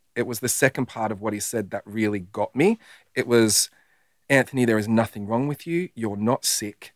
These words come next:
You haven't hurt anyone." Which is, yeah, it's true. But what he said next was the part that really got me. He said, you know, "What can Mum and I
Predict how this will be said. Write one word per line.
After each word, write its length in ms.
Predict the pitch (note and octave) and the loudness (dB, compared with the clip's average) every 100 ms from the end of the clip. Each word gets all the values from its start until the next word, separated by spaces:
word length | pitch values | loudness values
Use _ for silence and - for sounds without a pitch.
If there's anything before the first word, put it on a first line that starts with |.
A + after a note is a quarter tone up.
| _ | _
You 100 | G#2+ | -10
haven't 300 | - B2+ A#2 - | -6 -6 -8 -6
hurt 220 | A#2+ B2 - | 2 2 2
anyone." 580 | G2+ F2+ E2 C#2+ G2 C#3+ _ _ _ _ _ _ _ _ _ _ _ _ _ _ - | -10 -14 -16 -18 -20 -20 _ _ _ _ _ _ _ _ _ _ _ _ _ _ -4
Which 280 | C3+ - C#3+ | -2 2 4
is, 460 | B2 A2+ - - _ _ _ _ _ _ _ | 4 4 0 -4 _ _ _ _ _ _ _
yeah, 300 | C3+ D#3+ F#2 - _ _ | 4 4 4 -8 _ _
it's 200 | B2 - | -8 -6
true. 320 | - D#3+ C#3+ | 0 4 6
But 300 | G2 B2 A2 _ | 6 4 4 _
what 480 | - G#2+ A2 B2+ A2 | -20 -16 2 4 4
he 120 | B2+ | 0
said 300 | B2 C3 G#2+ | 0 2 2
next 420 | G#2+ A2+ C#3+ - B2+ | 2 0 0 -4 -8
was 140 | A2 | -8
the 80 | A2+ | -8
part 340 | - A#2 A2 - | 0 2 2 2
that 300 | A2+ G#2 - _ | 2 2 0 _
really 300 | G2+ A#2+ A2 | -2 2 2
got 240 | G2 G#2+ A2 | 0 -2 -2
me. 220 | A#2+ E3 - - | -4 -4 -8 -20
He 100 | - | -12
said, 320 | A#2 B2+ A#2 | 0 4 4
you 60 | A#2+ | 2
know, 140 | G#2+ F#2+ | -2 -2
"What 360 | G#2+ B2+ - | 2 4 4
can 160 | - C#3 | 0 -2
Mum 200 | B2 A2+ | 0 2
and 100 | A2 | 0
I 380 | G#2 G2 E2+ A2+ | -2 -4 -6 -12